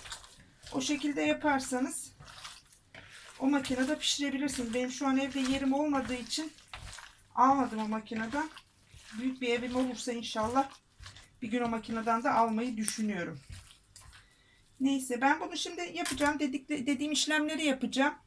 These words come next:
Ondan sonra akşam yemeğine hazır olur diye umuyorum. Ee, akşam birlikte kal-, videonun kalan kısmını çekeceğiz. Hoşça kalın.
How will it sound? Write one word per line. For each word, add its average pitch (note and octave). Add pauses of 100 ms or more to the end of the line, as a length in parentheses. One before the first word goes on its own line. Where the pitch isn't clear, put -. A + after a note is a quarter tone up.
(600)
Ondan D4+
sonra D#4
akşam D4+
yemeğine C#4
hazır C#4+
olur C#4
diye A#3+
umuyorum. A3 (960)
Ee, B3
akşam D4
birlikte C#4+
kal-, C4
videonun C4+
kalan B3
kısmını G#3+
çekeceğiz. G#3
Hoşça E4+
kalın. D4+